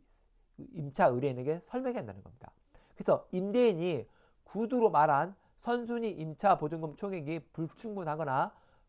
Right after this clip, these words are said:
부정확할 수 있다는 것까지 알려줘야 된다는 거예요. 왜냐하면 이,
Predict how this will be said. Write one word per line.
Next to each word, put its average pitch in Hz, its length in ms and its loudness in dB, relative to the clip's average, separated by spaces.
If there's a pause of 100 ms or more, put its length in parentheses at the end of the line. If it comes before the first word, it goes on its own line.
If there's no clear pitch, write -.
(120)
부정확할 208 680 2
수 190 160 -12 (140)
있다는 247 400 0
것까지 220 360 4
알려줘야 175 320 4
된다는 117 240 -8
거예요. - 180 -18 (1040)
왜냐하면 214 600 2
이, 185 240 -4